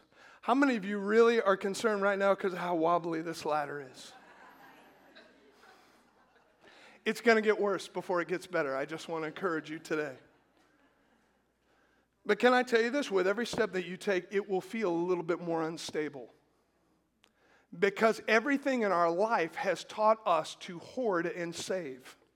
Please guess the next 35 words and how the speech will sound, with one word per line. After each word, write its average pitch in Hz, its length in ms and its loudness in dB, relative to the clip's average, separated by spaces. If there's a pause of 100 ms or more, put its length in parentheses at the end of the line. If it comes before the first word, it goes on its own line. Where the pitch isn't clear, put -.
(1200)
When 180 120 0
I 226 100 4
would 269 160 0
go 233 140 4
to 233 60 -2
my 220 120 2
grandmother's 202 560 0
house, 185 300 -2
I 165 80 0
would 185 200 -2
open 226 280 -2
up 214 120 -2
one 202 160 -2
of 190 80 -6
her 226 140 -2
drawers, 180 420 0 (300)
and 202 100 -4
the 185 60 0
whole 233 320 -2
drawer 208 260 0
would 185 200 -2
be 190 100 -6
full 214 340 0
of 165 160 0
bread 196 300 4
wrappers 220 480 2
and 190 220 -6
bread 208 260 4
ties. 151 480 -2 (1160)
Now, 226 240 6
again, 254 300 2
my 214 160 2
grandmother 254 720 2
grew 226 520 -2
up 226 320 6